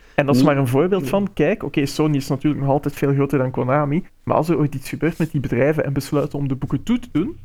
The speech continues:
Speaker 1: je koopt digital only, of dat nu gaat over Sony of bijvoorbeeld computer, hè, Steam, waar bijna alles digital only is, je koopt
Speaker 2: Mhm.
Speaker 1: spelletjes eigenlijk niet. Je koopt een licentie om de spelletjes te kunnen downloaden en te kunnen gebruiken. Maar ook Steam kan op elk moment,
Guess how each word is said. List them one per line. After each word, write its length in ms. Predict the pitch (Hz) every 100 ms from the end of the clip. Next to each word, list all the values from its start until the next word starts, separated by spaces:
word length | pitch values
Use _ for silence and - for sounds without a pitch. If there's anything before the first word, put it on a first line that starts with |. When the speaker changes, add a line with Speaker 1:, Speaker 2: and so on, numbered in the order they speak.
| - - - - - - - -
Speaker 1:
je 180 | 151 139
koopt 560 | - 208 202 - - - 151
digital 360 | 156 170 - 147
only, 340 | 175 185 127
of 100 | 139
dat 120 | 131
nu 120 | 127 127
gaat 240 | 143 156
over 160 | 135 139
Sony 400 | - 160 143 117
of 160 | 143
bijvoorbeeld 400 | 131 131 151 151
computer, 440 | - 123 180 175 131
hè, 120 | 160
Steam, 420 | - - 180 156
waar 140 | 120 123
bijna 180 | 117
alles 300 | - 156 202
digital 340 | 143 131 - 123
only 360 | 127 139 135 185
is, 180 | - - _ -
je 100 | 151
koopt 240 | 147 -
Speaker 2:
Mhm. 40 | 151
Speaker 1:
spelletjes 360 | 110 110 160
eigenlijk 300 | 147 123 123
niet. 160 | 123 120
Je 120 | 143
koopt 220 | 135 143 143
een 100 | 135
licentie 720 | 123 - 165 202 - 247 226
om 80 | 151
de 60 |
spelletjes 540 | 123 _ 160 196 208 -
te 80 | -
kunnen 280 | 135 127
downloaden 520 | 123 131 165 202 226 254 _ _
en 120 | 160
te 80 | 156
kunnen 200 | 180 175
gebruiken. 680 | 165 151 165 185 175 123 - _ _ -
Maar 180 | 117
ook 180 | - 139
Steam 440 | - - 156 208 240
kan 160 | 131
op 120 | 120
elk 240 | 120 147 -
moment, 600 | 120 120 151 233 -